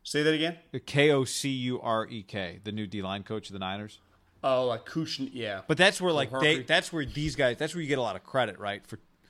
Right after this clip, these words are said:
Speaker 2: like, if Solomon Thomas, put it this way, like, if Solomon Thomas has a good year and Ar-, Eric Armstead becomes a legit free agent, all of a sudden, and let's say DeForest has, you know, DeForest has become DeForest, not a top one hundred player, we'll talk about that, and let's say Bosa is a hit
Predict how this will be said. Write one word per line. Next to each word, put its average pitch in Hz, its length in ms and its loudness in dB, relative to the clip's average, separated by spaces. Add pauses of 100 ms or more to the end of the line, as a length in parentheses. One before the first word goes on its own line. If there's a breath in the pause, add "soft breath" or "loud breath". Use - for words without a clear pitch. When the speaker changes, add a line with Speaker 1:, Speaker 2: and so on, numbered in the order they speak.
(120)
Speaker 2:
like, 123 120 0
if 123 80 -4
Solomon 170 380 6
Thomas, 143 480 2
put 247 160 0
it 190 40 4
this 165 120 0
way, 117 80 -4
like, 127 120 0
if 123 60 -8
Solomon 190 280 0
Thomas 143 280 4
has 143 140 2
a 139 60 -4
good 143 180 -2
year 147 80 4
and 117 100 2
Ar-, 113 320 -2
Eric 127 200 2
Armstead 117 320 -4
becomes 107 280 -6
a 101 40 -6
legit 98 240 -6
free 107 200 -6
agent, 120 280 -8 (440 soft breath)
all 160 140 0
of 175 60 0
a 165 60 -2
sudden, 131 500 -2 (520)
and 127 120 -2
let's 139 160 -2
say 139 160 0
DeForest 135 460 -2
has, 120 200 -6
you 143 80 -6
know, 107 120 -4
DeForest 135 440 -2
has 117 80 -6
become 117 320 -6
DeForest, 113 460 -4 (420)
not 269 180 8
a 285 40 4
top 254 260 4
one 247 80 2
hundred 226 300 -2
player, 165 420 -2
we'll 117 80 -10
talk 110 160 -4
about 101 160 -6
that, 107 220 -4 (440 soft breath)
and 139 140 0
let's 160 160 2
say 156 140 4
Bosa 143 380 2
is 110 120 0
a 95 60 -4
hit 117 260 -2